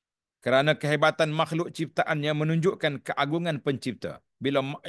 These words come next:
ma-, manu-, apa ni, malaikat tu hebat, kan? Maka mak-,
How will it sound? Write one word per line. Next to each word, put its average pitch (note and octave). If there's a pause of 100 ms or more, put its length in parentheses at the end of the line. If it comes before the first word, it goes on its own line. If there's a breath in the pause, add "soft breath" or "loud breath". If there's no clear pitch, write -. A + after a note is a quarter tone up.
(120)
ma-, D#3
manu-, F3+ (480 soft breath)
apa C#3+
ni, C#3+ (1500)
malaikat E3+
tu D3+
hebat, C#3 (1500)
kan? E3+ (880)
Maka E3+
mak-, D3+